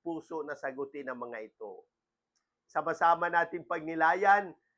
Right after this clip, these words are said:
at pahalagahan ang habag at pag-ibig ng Diyos na ipinapahayag ni Jesus sa Ebanghelyong ito. Sa pamamagitan ng ating magawain at salita, naway maging daluyan tayo ng habag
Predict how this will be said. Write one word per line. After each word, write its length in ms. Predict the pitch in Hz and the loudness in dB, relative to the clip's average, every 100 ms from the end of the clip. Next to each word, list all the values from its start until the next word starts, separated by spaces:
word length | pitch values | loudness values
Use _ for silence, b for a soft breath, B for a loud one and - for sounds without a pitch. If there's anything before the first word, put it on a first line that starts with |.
| _ _ - | _ _ -2
at 200 | 175 - | -2 -2
pahalagahan 640 | 165 170 170 165 175 190 185 | -2 0 2 4 4 4 0
ang 60 | |
habag 440 | 160 165 202 220 208 | -2 2 4 4 2
at 80 | - | -2
pag-ibig 520 | 202 185 208 185 190 | -2 -2 -8 -10 -6
ng 240 | 214 214 196 | -2 -2 2
Diyos 560 | 220 190 190 - _ _ _ _ _ _ - | 2 2 -4 -10 _ _ _ _ _ _ -4
na 120 | 208 | -2
ipinapahayag 680 | 208 214 214 208 208 214 196 | -2 -2 0 2 4 4 2
ni 240 | 196 190 170 | 0 -2 -2
Jesus 400 | - 185 180 - | -2 0 -2 -6
sa 120 | 170 | -4
Ebanghelyong 720 | 143 156 135 147 139 131 127 | 0 0 -2 -8 -6 -8 -10
ito. 440 | 117 120 110 90 _ _ _ _ _ _ _ _ _ | -14 -10 -10 -10 _ _ _ _ _ _ _ _ _
Sa 160 | 165 147 | -2 2
pamamagitan 880 | 156 151 143 143 147 160 165 156 156 | 2 2 0 -2 -2 -4 -2 -2 -2
ng 80 | - | -2
ating 360 | 156 151 165 | -2 -2 -8
magawain 800 | 147 131 120 123 143 175 190 190 | -6 -4 -2 2 4 4 2 -4
at 160 | 175 - | -4 -10
salita, 640 | - 202 196 185 185 170 - _ _ _ _ _ 135 | -6 -4 -4 0 2 2 0 _ _ _ _ _ -4
naway 400 | 165 190 185 185 | 0 0 2 0
maging 400 | 170 165 175 170 | -2 -6 -6 -4
daluyan 400 | 170 170 170 165 - | -2 -2 -2 -2 0
tayo 160 | 160 151 | -2 -2
ng 80 | 147 | -6
habag 440 | 120 - 170 185 | -8 0 4 4